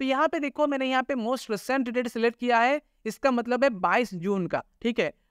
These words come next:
अभी मैं शूट कर रहा हूँ तेईस तारीख में, लेकिन बाईस जून में इसका डेटा आप सामने है भाई। बाईस जून में इस वेबसाइट में टोटल फ़ाइव हंड्रेड ऑर्गेनिक इंप्रेशन आया है, और टोटल यहाँ पे फिफ्टी नाइन क्लिक्स हुआ है,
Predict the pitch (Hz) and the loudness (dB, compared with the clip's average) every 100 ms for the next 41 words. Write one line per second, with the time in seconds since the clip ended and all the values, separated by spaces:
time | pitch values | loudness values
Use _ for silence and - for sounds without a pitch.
0 | _ 240 262 311 - 285 269 277 254 277 | _ 0 2 -2 -2 -6 -2 0 0 0
1 | 277 233 - 240 226 254 269 247 240 180 | 0 -2 2 2 2 0 -2 -2 0 2
2 | 180 247 196 208 208 214 202 240 214 170 | 4 2 0 0 0 -2 -2 -2 0 0
3 | 170 208 220 _ _ - 254 254 247 247 | 2 2 2 _ _ 0 0 2 -2 -2
4 | 220 294 - _ _ _ - 160 208 285 | 0 -2 -4 _ _ _ -14 0 4 4
5 | 302 226 254 262 277 - - - 226 - | 2 -2 0 0 0 -4 -12 -4 -4 2
6 | 240 220 214 240 208 196 220 233 - 208 | 4 4 2 -2 -2 -2 -2 -2 2 2
7 | 214 185 180 226 - 175 190 196 226 240 | 2 -2 0 0 0 -2 0 2 2 2
8 | 220 196 202 220 202 175 185 190 294 - | -2 -2 -2 -2 0 0 0 0 -2 -4
9 | _ _ - 233 240 240 277 277 233 262 | _ _ -4 -2 0 0 2 4 2 0
10 | 247 247 - 269 226 196 240 226 269 - | -4 -6 -4 -2 0 0 -2 -2 -4 0
11 | 202 151 135 | 2 4 2